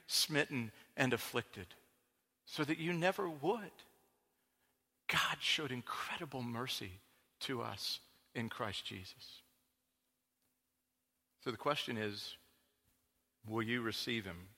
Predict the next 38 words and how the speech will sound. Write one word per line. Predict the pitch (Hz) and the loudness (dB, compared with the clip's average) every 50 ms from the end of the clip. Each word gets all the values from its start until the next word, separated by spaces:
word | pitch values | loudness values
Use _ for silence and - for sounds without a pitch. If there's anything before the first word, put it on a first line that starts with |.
| _ _ _ _ _ _ _ - - _ _ _ _ _ _ _ _ _ _ _ | _ _ _ _ _ _ _ -20 -20 _ _ _ _ _ _ _ _ _ _ _
And | 123 117 | -2 0
will | 117 113 117 | 0 2 0
you | 113 107 | 0 2
sing | - - - 147 143 139 135 127 113 | 2 4 4 6 4 4 4 2 0
as | 104 117 117 101 123 | -2 -2 -4 -4 -4
if | 117 - - | -4 -4 -6
you | 113 92 | -4 -2
believe | 113 104 101 110 117 117 117 - 95 | -2 -2 0 0 0 0 -2 -2 -6
these | 95 87 85 - | -8 -8 -8 -8
things? | - - 92 90 92 92 92 - - - - _ _ _ _ _ _ _ _ _ _ _ _ _ _ _ _ _ _ _ - - _ _ - | -8 -8 -8 -8 -10 -12 -14 -14 -14 -14 -14 _ _ _ _ _ _ _ _ _ _ _ _ _ _ _ _ _ _ _ -20 -20 _ _ -2
Let | 190 208 | 0 2
me | 240 | 6
read | 220 190 160 139 | 8 8 10 10
the | 127 | 8
last | 110 113 117 117 117 - - - | 8 10 8 8 6 4 2 4
part | - 110 107 104 | 4 6 6 4
of | 104 - 110 | 2 0 0
Mary's | 107 104 107 101 98 | 0 2 2 2 2
song, | - - - 113 107 104 101 101 101 101 | 0 0 2 2 2 2 2 0 0 -2
and | 101 110 | -4 -2
I'm | 120 | 0
not | 131 143 - - | 0 0 2 2
gonna | 147 123 107 | 2 2 2
touch | - - - 123 - - | 2 0 0 0 0 0
on | 113 110 104 | -2 -2 -2
it | 98 - | -4 -2
much | 107 101 101 98 - - 127 | -2 -2 -2 -2 -4 -4 -4
other | 123 123 127 123 | -2 -2 -2 -4
than | 113 113 110 98 | -4 -4 -6 -6
to | - 113 | -6 -4
say | - - - 117 110 107 104 98 92 - - - - - - - - _ _ _ _ _ _ _ _ _ _ _ _ _ _ _ _ _ _ _ _ - | -2 -2 0 0 0 0 0 -2 -4 -8 -14 -20 -20 -20 -20 -20 -20 _ _ _ _ _ _ _ _ _ _ _ _ _ _ _ _ _ _ _ _ -4
it | 135 - | 0 0
should | - - 120 104 | 2 2 2 2
hearken | 120 143 151 - 143 123 | 2 2 2 2 0 -2
you | 117 110 | -2 -2
forward | 98 - - 117 117 117 113 104 98 92 90 - | -4 -4 -4 0 2 2 2 2 0 -2 -4 -6
to | - 107 | -6 -4
Matthew, | 101 101 107 107 107 107 - - 95 90 | -2 0 2 2 0 0 -4 -8 -10 -12